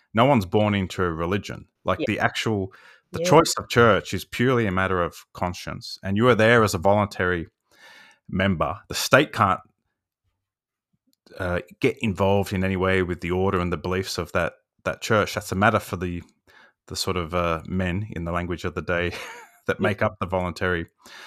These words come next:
Speaker 2: Yes.
Speaker 1: uh, society. So I'd be really interested in, in,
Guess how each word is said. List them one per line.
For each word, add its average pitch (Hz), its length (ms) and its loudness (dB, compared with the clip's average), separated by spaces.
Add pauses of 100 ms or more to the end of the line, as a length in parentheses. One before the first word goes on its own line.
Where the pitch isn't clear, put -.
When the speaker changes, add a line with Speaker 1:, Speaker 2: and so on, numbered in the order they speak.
(140)
Speaker 2:
Yes. 190 240 -2
Speaker 1:
uh, 85 260 0 (180)
society. 90 800 -2 (120)
So 101 340 0
I'd - 220 -10
be 113 80 -2
really 123 180 2
interested 120 360 -4
in, 98 260 -2
in, 90 480 -4